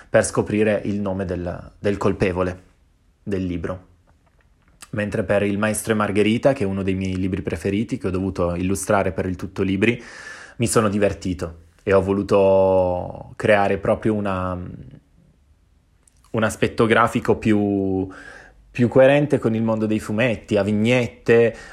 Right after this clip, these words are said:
eh, però vignette che non hanno contorno, che si rompono,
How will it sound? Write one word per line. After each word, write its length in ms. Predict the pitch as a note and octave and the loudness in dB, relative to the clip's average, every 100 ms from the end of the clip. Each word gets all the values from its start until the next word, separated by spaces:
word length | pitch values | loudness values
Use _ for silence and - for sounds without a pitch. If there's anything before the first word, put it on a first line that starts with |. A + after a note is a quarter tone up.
| - | -6
eh, 300 | G#2+ G2 F#2+ | 0 0 0
però 220 | C3 C#3+ | 4 4
vignette 500 | C3+ B2+ C3 C3+ - | 4 2 0 -2 -2
che 240 | A#2+ A#2 A2 | 0 0 2
non 160 | A#2+ | 2
hanno 260 | C3 A2+ A2 | 2 2 2
contorno, 760 | - G#2 G2+ A#2 G2+ G2 G2+ G2 | 0 -2 2 4 4 2 -2 -4
che 100 | G#2+ | -2
si 160 | A#2+ | 4
rompono, 720 | G#2+ A#2+ G#2+ G2 G2+ G2+ F#2+ | 6 6 4 0 -4 -2 -2